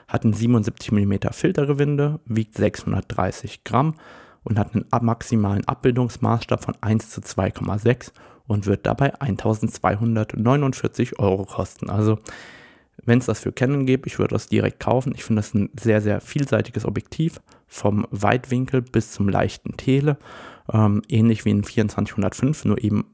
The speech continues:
ein wenig telelastiger. Das würde mir persönlich schon ganz gut gefallen.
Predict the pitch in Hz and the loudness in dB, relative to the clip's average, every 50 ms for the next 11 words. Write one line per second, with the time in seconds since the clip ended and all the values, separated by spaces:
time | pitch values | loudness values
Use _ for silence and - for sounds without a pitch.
0 | _ _ _ - - _ - - - 117 113 104 110 117 120 117 104 - - - | _ _ _ -20 -20 _ -12 -8 -4 -4 0 2 4 4 4 2 0 -2 -4 0
1 | - 120 123 131 123 117 117 117 - - 127 117 117 113 107 107 107 - 113 104 | 2 4 4 4 4 4 2 0 0 -2 -2 0 2 2 2 0 -2 -2 0 2
2 | 110 113 113 107 107 107 - 117 107 101 107 107 104 101 - - - 117 120 123 | 2 2 2 2 0 0 0 0 0 2 2 2 2 0 -2 -2 0 2 2 2
3 | 123 123 - 107 104 104 - - 117 107 - - 101 - - 135 143 156 151 147 | 2 0 -2 -2 -2 -2 -4 -6 -6 -6 -6 -8 -8 -4 0 0 0 0 0 -2